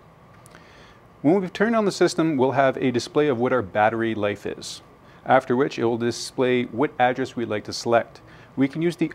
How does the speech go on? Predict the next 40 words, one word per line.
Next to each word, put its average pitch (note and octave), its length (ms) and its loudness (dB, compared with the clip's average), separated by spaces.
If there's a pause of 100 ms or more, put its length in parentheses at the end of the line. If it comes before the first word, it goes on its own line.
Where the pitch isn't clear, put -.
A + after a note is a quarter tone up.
up G3 240 0
or E3 100 0
down C3 380 0
cursors G#2 480 -6
to B2 100 -6
select D3+ 380 -6
any C3+ 240 -2
address A2 340 -4
type G2+ 240 -8
we F#2+ 80 -10
choose. - 440 -10 (1200)
For - 160 -4
example, A2 340 0
I'm A#2+ 140 4
gonna A#2 160 2
set - 240 -2
this D#3+ 180 -2
particular - 560 -2
device A2 540 0 (140)
to A#2 220 -4
address G2+ 400 -4
one. - 240 -14 (1900)
Once F3+ 240 -2
I E3+ 420 6
decide D#3+ 380 2
that D3 80 2
I'm C3 120 4
gonna B2 120 0
select C3 380 0
address A#2 340 0
one, B2+ 180 0
I B2+ 140 -4
need C3+ 160 0
to C#3 60 -4
hit C3 160 -4
the C#3 180 -2
green C#3 320 -4
check - 300 -4
mark A2+ 200 -4
button. G2 280 -2